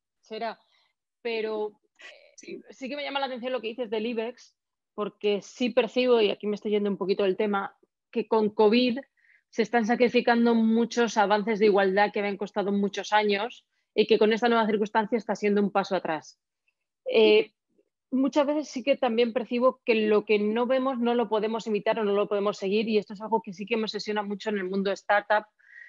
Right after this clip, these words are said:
Speaker 1: impulsando que más gente, digamos, de origen latino se meta en invers-, en inversión, en crear startups y demás, que tengas como un role model.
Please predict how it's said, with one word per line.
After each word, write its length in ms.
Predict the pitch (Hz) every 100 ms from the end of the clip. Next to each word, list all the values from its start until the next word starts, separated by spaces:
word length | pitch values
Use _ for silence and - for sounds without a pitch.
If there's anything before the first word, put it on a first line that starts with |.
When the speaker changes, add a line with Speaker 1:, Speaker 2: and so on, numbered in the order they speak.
| _ -
Speaker 1:
impulsando 800 | 220 190 202 - 208 208 214 214
que 100 | 208
más 220 | 208 202
gente, 460 | 220 208 226 220 202
digamos, 360 | 196 196 202
de 80 | 175
origen 300 | 190 202 214
latino 340 | 190 190 208 202
se 140 | 202
meta 260 | 196 196 196
en 80 |
invers-, 420 | 185 175 180 - -
en 220 | 202 185
inversión, 680 | 175 175 - 262 277 269 254
en 100 | 202
crear 320 | 185 185 180
startups 500 | _ 254 254 254 233
y 40 | 220
demás, 240 | 214 233
que 120 | 220
tengas 240 | 220 240 233
como 200 | 220 208
un 60 |
role 220 | 202 208
model. 340 | 196 185 165